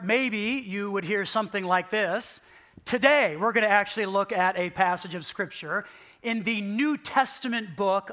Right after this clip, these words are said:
of Second Peter." So take your Bible or your device and follow along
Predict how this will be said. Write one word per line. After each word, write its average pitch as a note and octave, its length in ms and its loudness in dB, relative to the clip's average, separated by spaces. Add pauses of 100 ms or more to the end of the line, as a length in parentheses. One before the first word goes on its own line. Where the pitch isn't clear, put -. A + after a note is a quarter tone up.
of F3+ 480 0 (420)
Second F3 640 -2
Peter." E3+ 460 -4
So E3+ 360 -2 (220)
take - 220 -4
your F#3+ 80 -6
Bible F#3+ 560 4
or F#3 180 0
your F#3 420 -2
device F#3 480 0
and E3+ 140 -10
follow F#3 500 0
along G3+ 540 0